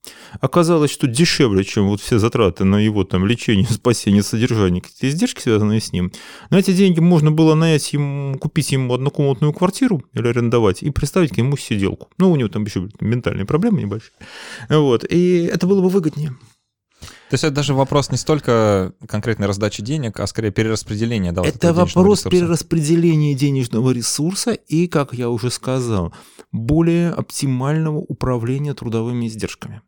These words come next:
Speaker 1: То есть, чтобы человек работал не из-за голода, а чтобы он с помощью вот этого вот дохода не боялся, э, пойти, даже, да, хорошо, пойти на конфликт с работодателем, найти то место, которое ему больше подходит.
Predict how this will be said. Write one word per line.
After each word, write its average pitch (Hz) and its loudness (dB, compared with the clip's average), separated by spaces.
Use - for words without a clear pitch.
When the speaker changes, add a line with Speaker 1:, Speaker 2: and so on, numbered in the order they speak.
Speaker 1:
То 139 0
есть, 139 0
чтобы 147 0
человек 156 0
работал 135 -2
не 135 0
из-за 120 -4
голода, 160 0
а 131 -4
чтобы 127 -4
он 123 -2
с - -10
помощью 107 -2
вот 127 0
этого 107 0
вот 104 -2
дохода 190 0
не 127 -4
боялся, 170 -2
э, 117 -2
пойти, 127 0
даже, 131 0
да, 120 0
хорошо, - -6
пойти 113 -2
на 139 -2
конфликт 120 -6
с - -18
работодателем, 110 -2
найти 127 2
то 147 0
место, 139 -2
которое 123 -2
ему 117 -2
больше 110 -4
подходит. - -6